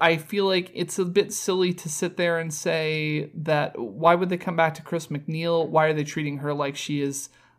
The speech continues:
the foremost expert if we're dealing in a universe where exorcisms do happen and there are other possession stories that have existed in this world? And so I guess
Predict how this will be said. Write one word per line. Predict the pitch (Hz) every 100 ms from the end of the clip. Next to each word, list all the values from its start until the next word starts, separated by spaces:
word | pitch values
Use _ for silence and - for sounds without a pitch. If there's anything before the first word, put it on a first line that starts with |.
| -
the | 147
foremost | 147 160 151 147 -
expert | 196 208 - 156 147 143 - _ _ -
if | 151
we're | 170
dealing | 151 160 156 151
in | 147
a | 147
universe | 160 196 143 139 143
where | 151 143 139 156
exorcisms | 151 - 147 160 143 139 127
do | 151 147
happen | 135 - 170 190 143 139 143
and | - 147 139
there | 139 135
are | 135 -
other | 147 143 139 135 - _ _ _ _ -
possession | - 139 160 180 - 147 139
stories | - 147 139 135 135
that | 143 135
have | 139 135
existed | 135 123 175 175 143 135
in | 127
this | 123 -
world? | 156 202 175 160 156 151 - _ _ _ _ _ -
And | 143 143 139
so | - 143 147
I | - 151
guess | 170 156